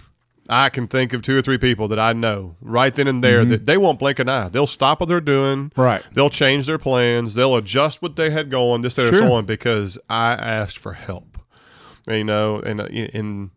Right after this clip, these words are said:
Speaker 1: or if I need them to tell me the truth, they're gonna tell me the truth, and I, they don't have to worry about me looking at them and go, "Oh, you're a piece of crap," you know, or, "I don't like you
Speaker 2: Yeah.
Speaker 1: anymore." They, no,
Speaker 2: Yeah,
Speaker 1: you
Speaker 2: they
Speaker 1: know?
Speaker 2: might, they might ask you, "What the hell were you doing?" or, "What were you thinking?" But at the same time, they're asking you that, uh,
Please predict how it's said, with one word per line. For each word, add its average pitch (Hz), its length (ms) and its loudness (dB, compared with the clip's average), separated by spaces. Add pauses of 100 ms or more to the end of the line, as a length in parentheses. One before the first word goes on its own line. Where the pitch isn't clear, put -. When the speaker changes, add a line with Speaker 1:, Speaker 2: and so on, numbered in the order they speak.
(300)
Speaker 1:
or 117 100 -2
if 113 80 -4
I 123 120 4
need 127 240 -2
them 117 140 -2
to 107 80 -4
tell 120 180 -2
me 110 100 -4
the 104 80 -6
truth, 98 540 -10
they're 127 240 -2
gonna 147 160 0
tell 165 160 -2
me 156 60 -4
the 135 80 -2
truth, 165 280 -4
and 135 140 -6
I, 147 120 -2
they 127 220 -10
don't 143 140 -4
have 151 140 0
to 135 80 -8
worry 143 240 -4
about 120 260 -2
me 120 240 -4
looking 123 260 -4
at 123 60 0
them 120 100 -2
and 120 60 -6
go, 123 260 0
"Oh, 165 140 -4
you're 156 160 -6
a 147 40 -6
piece 160 200 -6
of 127 80 -16
crap," 151 380 -6
you 117 120 -4
know, 123 180 -2
or, 135 80 0
"I 147 40 0
don't 151 100 -2
like 147 220 -2
you 143 60 2
Speaker 2:
Yeah. 180 80 6
Speaker 1:
anymore." 110 320 2
They, 110 180 -6
no, 120 420 -6
Speaker 2:
Yeah, 226 120 4
Speaker 1:
you 196 40 4
Speaker 2:
they 180 80 6
Speaker 1:
know? 196 60 6
Speaker 2:
might, 220 240 2
they 190 140 4
might 190 240 4
ask 180 260 2
you, 180 100 0
"What 185 180 2
the 147 100 2
hell 170 180 4
were 165 80 4
you 151 160 4
doing?" 160 340 2
or, 131 60 4
"What 156 220 2
were 143 120 2
you 127 160 4
thinking?" 135 440 2
But 139 120 4
at 135 80 2
the 131 120 0
same 160 280 2
time, 160 360 4
they're 139 160 2
asking 143 460 2
you 131 100 4
that, 139 240 2
uh, 143 160 4